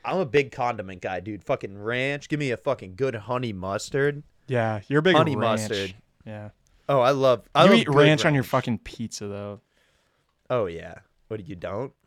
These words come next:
Speaker 2: No, pizza's good on its own. You don't need fucking condiments.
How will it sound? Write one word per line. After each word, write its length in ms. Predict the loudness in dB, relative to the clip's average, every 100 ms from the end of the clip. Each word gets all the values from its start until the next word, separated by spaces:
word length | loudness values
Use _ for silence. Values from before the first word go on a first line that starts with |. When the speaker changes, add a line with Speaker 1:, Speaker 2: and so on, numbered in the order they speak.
| _ _ _
Speaker 2:
No, 320 | -6 -2 -2
pizza's 380 | -2 -4 -6 -4
good 240 | -2 0
on 100 | 0
its 140 | 0 -2
own. 280 | 0 0
You 80 | -2
don't 120 | -2
need 160 | -2 -4
fucking 320 | -8 -6 -6 -10
condiments. 640 | -10 -10 -6 -6 -6 -10